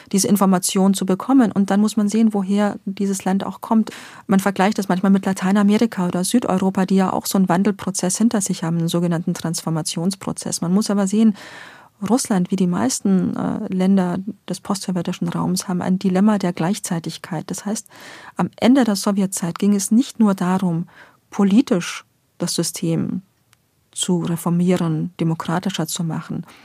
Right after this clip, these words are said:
sondern zugleich auch das wirtschaftliche System und die Gesellschaft. Die Gesellschaft war weitgehend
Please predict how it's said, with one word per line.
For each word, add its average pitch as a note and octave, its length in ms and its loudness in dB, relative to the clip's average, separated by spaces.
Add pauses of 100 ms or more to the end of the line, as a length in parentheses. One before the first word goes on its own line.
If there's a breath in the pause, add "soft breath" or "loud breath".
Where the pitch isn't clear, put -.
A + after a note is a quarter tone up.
(440 loud breath)
sondern F#3 640 2
zugleich G3 440 -2
auch - 100 -2
das E3+ 300 -6
wirtschaftliche E3+ 640 -2
System - 440 -6
und G#3+ 180 2
die G#3+ 60 -2
Gesellschaft. F#3 580 -2
Die F#3+ 80 -4
Gesellschaft G3 560 -2
war F3 160 -4
weitgehend F#3+ 480 -4